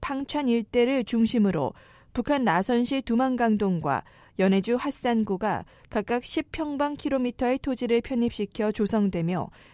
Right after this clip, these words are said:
세 나라가 공동 관리할 계획입니다. 이곳에는 캠프장과 휴양시설, 민속촌, 면세점 등이 들어섭니다. 북한은 중국, 러시아와 함께 연말까지 구체적인 사업 계획을 정한 뒤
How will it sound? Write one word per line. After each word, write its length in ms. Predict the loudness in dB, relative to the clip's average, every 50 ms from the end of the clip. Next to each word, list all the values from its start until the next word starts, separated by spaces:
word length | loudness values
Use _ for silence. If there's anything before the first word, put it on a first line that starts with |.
| -10
세 240 | -4 0 2 2 2
나라가 500 | 2 2 0 0 -2 0 0 0 0 0
공동 520 | -2 0 0 2 2 2 2 2 0 0
관리할 460 | 2 0 2 2 2 2 2 0 -2 -2
계획입니다. 840 | 0 0 2 2 2 2 0 -2 -4 -4 -4 -4 -6 -6 -6 -8 _ _ _ _ -20 -20 -20 _ _ _ _ _ -6
이곳에는 540 | -4 0 2 2 2 4 2 0 0 0 -2
캠프장과 800 | -4 -6 -6 -6 -4 -4 -4 -2 -2 0 0 0 0 0 -2 -2
휴양시설, 760 | -2 -2 -2 0 0 0 -2 -2 -2 -4 -4 -2 -2 -4 -4 -6 -10 -20 -20 -12 -4
민속촌, 680 | 0 2 2 2 2 0 -2 -4 -4 -6 -6 -6 -6 -6 -10 -14 -20 -14 -4
면세점 600 | 0 2 2 2 2 2 2 0 2 2 0 0
등이 200 | 0 0 0 0
들어섭니다. 760 | 0 0 -2 -2 -2 -2 -2 -4 -4 -6 -6 -8 -10 -10 -12 _ _ _ _ _ _ _ _ _ _ _ _ _ _ _ -8
북한은 500 | -4 0 2 2 2 2 0 0 -2 -2
중국, 260 | -2 -2 0 2 2 0
러시아와 500 | 2 2 0 0 2 2 2 2 2 2
함께 440 | 2 0 0 0 -2 -4 -4 -4 -6 -10 -18 -20 -8 -2 0
연말까지 600 | 2 4 4 2 2 0 -2 -2 -2 -2 -4 -4
구체적인 640 | -4 -4 -4 -2 -2 -2 -2 -2 -4 -4 -6 -8
사업 400 | -6 -4 0 0 2 0 0 -2
계획을 460 | -2 -2 0 2 0 0 2 2 0
정한 320 | 2 2 0 0 0 0 -2
뒤 200 | -2 -4 -6